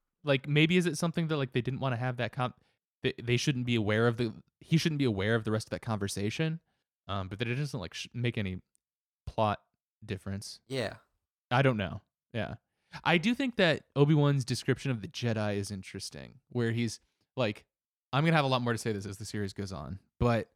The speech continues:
Speaker 1: the role of the Jedi and what Jedi are, uh, you know, generally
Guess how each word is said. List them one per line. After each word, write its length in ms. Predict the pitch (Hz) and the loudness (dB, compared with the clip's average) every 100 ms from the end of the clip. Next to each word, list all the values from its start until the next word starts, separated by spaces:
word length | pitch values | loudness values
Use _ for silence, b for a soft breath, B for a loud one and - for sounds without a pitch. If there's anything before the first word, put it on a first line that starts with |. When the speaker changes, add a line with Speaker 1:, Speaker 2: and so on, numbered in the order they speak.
| _ _ - | _ _ -6
Speaker 1:
the 100 | 113 | -2
role 280 | 113 120 123 | 2 4 2
of 80 | |
the 80 | 110 | 0
Jedi 460 | 104 110 107 101 101 | 0 0 2 0 0
and 100 | 101 | -2
what 120 | 98 | -4
Jedi 480 | 98 101 98 95 95 | -2 -2 -2 -2 -2
are, 440 | 95 92 82 98 - _ _ _ _ | -2 -2 -2 -6 -12 _ _ _ _
uh, 380 | 90 73 50 - - _ _ _ - | -10 -10 -12 -16 -20 _ _ _ -14
you 80 | - | -12
know, 180 | - - _ _ _ - | -12 -18 _ _ _ -12
generally 640 | 110 104 92 90 85 101 | -6 -4 -4 -6 -8 -10